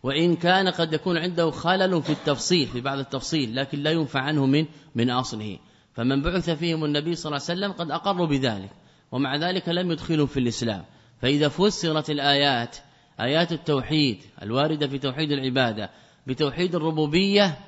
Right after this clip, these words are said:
نقول: "هذا المعنى باطل". لماذا؟ لأن هذا المعنى الذي فسرتم به لا إله إلا الله قد أقر به المشركون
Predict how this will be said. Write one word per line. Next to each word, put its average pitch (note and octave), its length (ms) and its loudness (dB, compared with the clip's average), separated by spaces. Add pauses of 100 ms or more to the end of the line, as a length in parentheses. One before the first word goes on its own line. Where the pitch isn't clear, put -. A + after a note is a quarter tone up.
نقول: A#2+ 260 -6
"هذا E3 360 0
المعنى D#3+ 460 0
باطل". F3 420 4 (520)
لماذا؟ C#3+ 480 4 (280)
لأن E3+ 300 0
هذا F#3+ 360 4
المعنى F3+ 360 2
الذي E3 260 2
فسرتم D#3+ 600 0
به D3 240 0
لا F#3 180 2
إله D#3 380 0
إلا C#3 160 0
الله C3+ 220 0
قد D#3+ 200 -8
أقر F#3 460 0
به D#3+ 180 2
المشركون B2+ 680 0